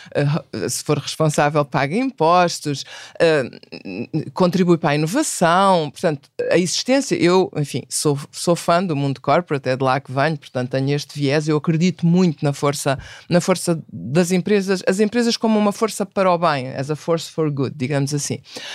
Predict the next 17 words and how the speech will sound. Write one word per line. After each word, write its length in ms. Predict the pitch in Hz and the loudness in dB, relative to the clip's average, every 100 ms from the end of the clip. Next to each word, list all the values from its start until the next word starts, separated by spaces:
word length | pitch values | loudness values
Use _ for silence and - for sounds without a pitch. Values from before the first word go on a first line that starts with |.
| - - - | -14 -16 -2
Ah, 280 | 208 208 208 - | 4 4 4 4
mas 240 | 262 294 | 4 4
elas 320 | 311 302 311 | 4 4 0
também, 320 | 294 269 190 | 2 4 4
por 220 | 185 208 220 | 2 0 0
existirem, 720 | 220 - - 208 214 226 269 | 0 -2 -2 0 2 4 2
têm 360 | 277 226 233 269 | 2 2 2 2
muitas 420 | 262 226 262 277 | 2 2 0 -2
externalidades 840 | - - 262 262 254 247 247 233 | -2 -2 0 2 2 2 2 2
negativas. 640 | 240 233 240 220 180 156 - | 0 0 0 0 0 -2 -2
E 140 | 240 302 | 2 2
o 40 | |
que 100 | - | 0
se 100 | - | -6
passa 340 | - 202 - 220 | -2 -2 0 -4
é 40 | |
que, 300 | - 175 | -2 -2